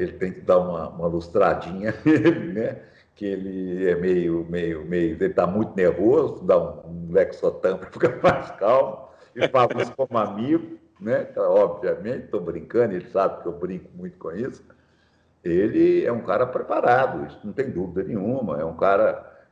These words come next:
que, indignado, que eu acho muito importante, a indignação faz parte do,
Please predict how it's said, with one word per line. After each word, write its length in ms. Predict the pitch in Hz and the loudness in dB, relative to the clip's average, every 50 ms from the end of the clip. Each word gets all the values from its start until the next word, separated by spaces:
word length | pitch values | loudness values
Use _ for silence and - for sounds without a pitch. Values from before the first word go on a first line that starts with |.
| _ _ | _ _
que, 380 | - 90 87 87 82 82 80 90 | -14 -10 -8 -6 -6 -4 -4 -4
indignado, 840 | 101 95 85 101 90 113 117 107 107 117 131 139 135 104 95 87 - | -6 -6 -6 -2 0 2 4 6 6 8 8 8 6 4 2 -2 0
que 60 | 95 | 2
eu 80 | 95 | 2
acho 200 | 107 101 - - | 2 2 0 -4
muito 200 | 104 110 113 - | -8 -8 -6 -8
importante, 680 | 113 107 120 110 101 - - 101 117 131 135 131 - 85 | -8 -6 -4 -4 -4 -4 -4 -4 -2 -2 -2 -4 -6 -8
a 40 | 82 | -10
indignação 720 | 85 82 85 - 117 110 104 87 - - - 123 139 151 | -10 -12 -10 -8 -6 -6 -6 -6 -6 -6 -6 -6 -6 -6
faz 160 | - - - | -8 -10 -12
parte 440 | - - - 107 117 123 120 - 98 90 | -8 -4 -2 0 0 0 -2 -6 -10 -8
do, 460 | 90 90 90 85 - - - - | -6 -6 -6 -6 -8 -10 -16 -20